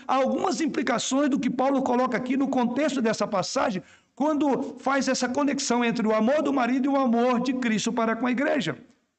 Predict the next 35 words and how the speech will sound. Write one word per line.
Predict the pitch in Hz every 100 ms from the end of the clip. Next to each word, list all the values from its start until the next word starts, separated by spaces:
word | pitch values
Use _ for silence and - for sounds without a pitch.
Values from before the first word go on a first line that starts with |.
| _ _ _ _ _ _
E | 269
quando | 330 339
você | 320 - 254
olha | 269 269
para | 240
esse | 233 220
texto, | 247 302 269 294 233 277
o | - 240
que | 277
você | 302 -
olha | 269 311 262
do |
amor | 247 233
de | 214
Cristo? | 233 226 190 185
Primeiro, | 247 277 294 190 - - _ _ -
foi | 285
um | 269
amor | 269 277
sacrificial. | - - 311 311 320 269 254 - 233 190 -
Observe | 233 - 294 285
isso | 247
no | 262
versículo | 262 240 254 233
vinte | 240 247
e |
cinco, | 247 208 185 240 - - -
quando | 247 254
Paulo | 247 254 262
diz, | 254 - - -
"A | 247 247
si | - - - 311 330
mesmo | 240 214 262 254 220 226
se | - 208
entregou." | 208 190 165 175 139 120